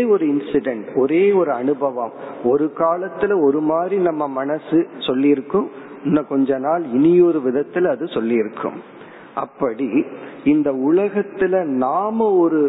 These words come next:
உலகத்தை படைச்சிருக்கிறோம், அதை படைத்தது நம்முடைய மனம். அதத்தான் ஜீவ சிருஷ்டின்னு சொல்றோம். இந்த ஜீவ சிருஷ்டி தான் விருப்பு,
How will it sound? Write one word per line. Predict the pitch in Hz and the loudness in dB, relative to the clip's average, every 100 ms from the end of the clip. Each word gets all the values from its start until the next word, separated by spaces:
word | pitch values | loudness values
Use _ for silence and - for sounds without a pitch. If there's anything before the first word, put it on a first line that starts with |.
| 139 | 0
உலகத்தை | 135 139 175 175 175 160 | 2 2 0 -4 -4 -6
படைச்சிருக்கிறோம், | - 117 139 - 139 131 123 117 110 - - - | -4 -6 -4 -2 -2 -2 -4 -4 -6 -12 -16 -6
அதை | 123 123 123 - | -4 -4 -6 -4
படைத்தது | 120 127 175 - 139 127 180 | -2 -2 -6 -6 -4 0 0
நம்முடைய | 131 117 120 117 101 117 170 | 0 -2 -4 -4 -2 0 0
மனம். | 110 104 117 104 - - - - - | -2 -4 -6 -6 -12 -20 -20 -16 -4
அதத்தான் | 127 127 - 170 147 113 | -2 -2 -2 -4 -4 -4
ஜீவ | 110 147 185 185 175 165 | 2 4 6 4 0 -2
சிருஷ்டின்னு | 139 135 - - 120 151 | -4 -4 -6 -2 2 2
சொல்றோம். | - 110 - - - - - - - | 0 -6 -6 -10 -12 -20 -20 -6 0
இந்த | 165 170 147 123 | 2 2 -2 0
ஜீவ | 131 208 247 226 240 | 2 4 4 2 0
சிருஷ்டி | - 160 - - 139 | 0 -2 0 2 2
தான் | 123 147 117 - - | 2 0 -2 -8 -8
விருப்பு, | 113 147 175 180 - - | 2 4 6 4 2 2